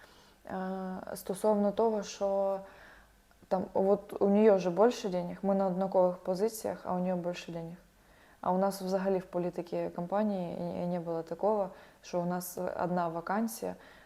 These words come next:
там, е, у неї є, поняли, градація по бабкам. Там різниця була в деньгах сумасшедша. Але я і працювала не в госструктурі, там, де у нас, условно, десять тисяч гривень всім однаковим спеціалістам. Е, ми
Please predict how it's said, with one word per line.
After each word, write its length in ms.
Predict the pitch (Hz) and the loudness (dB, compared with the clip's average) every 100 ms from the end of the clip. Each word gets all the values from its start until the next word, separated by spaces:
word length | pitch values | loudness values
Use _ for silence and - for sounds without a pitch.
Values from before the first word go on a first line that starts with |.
| _ | _
там, 380 | - 175 175 170 | -8 -4 -4 -4
е, 300 | 175 170 - | -6 -4 -2
у 60 | 185 | 2
неї 380 | 185 180 190 185 | 4 4 4 2
є, 80 | 180 - - | -2 -6 -8
поняли, 320 | - 190 180 | -4 -2 -2
градація 520 | 165 175 175 180 - 175 | -4 -2 0 0 -2 -8
по 120 | 165 | -6
бабкам. 400 | 170 170 - 185 - _ _ _ | -8 -10 -16 -16 -18 _ _ _
Там 260 | 190 185 185 | 0 2 2
різниця 500 | 190 185 226 220 190 | 2 4 2 2 -2
була 440 | 165 180 185 180 | 0 2 2 2
в 480 | - 170 170 180 180 | -2 -4 0 2 2
деньгах 500 | 170 180 196 214 - 190 | 0 -2 -2 -6 -6 -8
сумасшедша. 640 | - 185 175 - 180 - - - | -4 -6 -6 -8 -10 -12 -18 -10
Але 200 | 180 180 | -2 0
я 160 | 170 180 | 2 0
і 60 | |
працювала 540 | 180 175 170 180 208 214 | 0 -4 -4 0 2 2
не 120 | 180 | -2
в 20 | |
госструктурі, 640 | 165 170 - 180 - 185 170 | -6 -12 -10 -8 -4 -4 -4
там, 220 | 165 160 | -6 -6
де 100 | 165 | -6
у 40 | |
нас, 280 | 165 165 - | -6 -8 -12
условно, 500 | - - - 165 165 165 - - | -14 -8 -6 -4 -6 -12 -20 -12
десять 280 | 185 180 180 | -4 -4 -4
тисяч 320 | 180 175 175 | -8 -8 -8
гривень 460 | 170 180 202 185 175 | -2 0 0 -2 -6
всім 300 | - - 180 | -8 -6 -4
однаковим 580 | 175 170 170 170 175 165 | -4 -6 -6 -8 -10 -12
спеціалістам. 720 | - - - 170 165 - 185 - - - - - | -12 -16 -8 -8 -8 -14 -18 -18 -20 -20 -20 -18
Е, 280 | - 165 165 165 | -10 -8 -6 -6
ми 440 | 180 180 202 202 | -2 0 0 -2